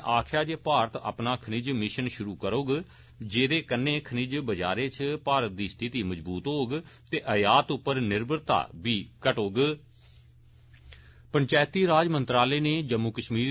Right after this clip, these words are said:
च पंज सौ नमें पंचैत घर यानी ग्राम परिषद दफ्तरें गी मंजूरी दित्ती ऐ। प्रदेश दे ग्रामीण विकास ते पंचैती राज विभाग दे सचिव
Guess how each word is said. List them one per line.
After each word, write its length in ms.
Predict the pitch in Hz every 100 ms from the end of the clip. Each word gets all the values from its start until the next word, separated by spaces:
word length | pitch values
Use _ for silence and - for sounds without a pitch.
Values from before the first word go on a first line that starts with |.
| 143
च 260 | - 143 151
पंज 240 | 104 107
सौ 160 | - 147
नमें 280 | 110 113 113
पंचैत 460 | 110 - 101 101 -
घर 200 | 123 110 123
यानी 320 | 101 95 101 110
ग्राम 320 | 92 95 113
परिषद 440 | 113 95 - 110 87
दफ्तरें 400 | 85 - 123 107
गी 120 | 90
मंजूरी 380 | 85 80 80 76
दित्ती 300 | 82 131 139
ऐ। 100 | 143 - - - - -
प्रदेश 420 | 135 120 160 156
दे 140 | 165 170
ग्रामीण 400 | 143 113 107 127 131
विकास 420 | 113 113 123 -
ते 100 | 107
पंचैती 560 | - 98 104 95 135 131
राज 280 | 101 110 117
विभाग 420 | 95 85 90 110
दे 120 | 107 92
सचिव 380 | 107 110 90